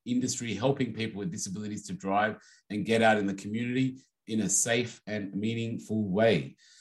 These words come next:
So we were discussing this just before we started. And, um, one thing, the one big first takeaway we took away out of this was, it was interesting when I asked, or we asked, um, Tracy about what do we need to consider about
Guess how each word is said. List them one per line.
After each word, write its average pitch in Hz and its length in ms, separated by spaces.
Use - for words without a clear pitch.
So 127 320
we 127 80
were 127 140
discussing 135 560
this 135 180
just - 300
before 123 200
we 117 120
started. 131 640
And, 113 400
um, 107 460
one 139 480
thing, 131 560
the 120 100
one 131 320
big 131 260
first 131 400
takeaway 120 460
we 110 240
took - 260
away 113 280
out 110 120
of 107 100
this 110 240
was, 104 440
it 131 80
was 131 180
interesting 139 500
when 120 540
I 113 140
asked, 135 460
or 110 120
we 113 160
asked, - 320
um, 107 360
Tracy 131 480
about 107 400
what 139 100
do 151 80
we 143 80
need 127 200
to 127 60
consider 120 540
about 101 380